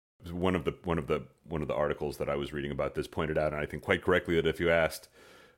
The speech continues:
uh, Fernand Braudel, the great historian of the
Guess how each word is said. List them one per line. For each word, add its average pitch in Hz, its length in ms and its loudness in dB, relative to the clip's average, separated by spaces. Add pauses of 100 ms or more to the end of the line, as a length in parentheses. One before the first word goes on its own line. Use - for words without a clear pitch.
(120)
uh, 67 340 0
Fernand 76 340 -2
Braudel, 78 560 4 (320)
the 67 220 -4 (100)
great 69 220 -2
historian 67 720 -4 (400)
of 69 160 -10
the 73 60 -6